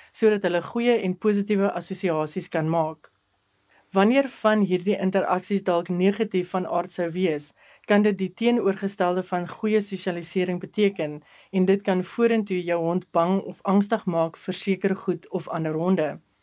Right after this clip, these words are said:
In hierdie kritiese ontwikkelingsfase wil jy hulle positief blootstel aan soveel moontlik dinge as ook situasies, sodat hulle positiewe assosiasies kan maak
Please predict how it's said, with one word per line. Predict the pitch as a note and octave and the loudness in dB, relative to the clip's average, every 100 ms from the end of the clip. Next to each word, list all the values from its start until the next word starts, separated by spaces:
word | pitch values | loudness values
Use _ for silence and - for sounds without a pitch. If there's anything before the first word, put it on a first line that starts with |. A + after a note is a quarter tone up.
| _ _ _ _ _ - - | _ _ _ _ _ -18 2
In | A#3+ B3+ | 2 4
hierdie | A3 G#3 | 2 0
kritiese | A#3+ A3+ A#3 A3+ | 0 -2 0 -2
ontwikkelingsfase | - F#3 E3+ F3+ A3 A3+ - E3+ E3 - D3+ D#3 D3+ | 0 0 -2 -2 0 0 -2 -2 -2 -2 -2 -2 0
wil | F#3 F#3 | 0 2
jy | F3 E3+ | 0 0
hulle | E3 E3 | -2 -4
positief | A#3+ A#3+ G#3 A#3 G#3+ D#3+ | -2 -2 -4 -6 -6 -4
blootstel | F3 F3+ - D#3+ D#3+ - | -2 -2 -2 -2 -2 -4
aan | F3 | -4
soveel | - A3 G#3+ A3 | 2 0 2 2
moontlik | F#3+ F3+ F#3+ A#3+ G#3+ - | 2 2 0 0 -4 -2
dinge | E3+ E3 E3 - - - | 0 0 0 -6 -20 -4
as | F#3 G3 | -4 2
ook | A3 G#3+ | 0 0
situasies, | G#3+ G#3 F3 F3+ G3 D#3+ D3+ - - | -4 -2 0 0 0 -2 -6 -8 0
sodat | G3 F#3+ F3 | 2 2 -2
hulle | E3+ | -6
positiewe | - A3 G#3+ A3 A3 - G3+ | 0 0 0 -4 -4 -4 -4
assosiasies | F#3+ - E3+ D#3+ F3 G#3 - | -6 -4 -2 -2 -2 -6 0
kan | G#3 F3+ | 2 4
maak | D#3+ D#3 - | 2 0 -6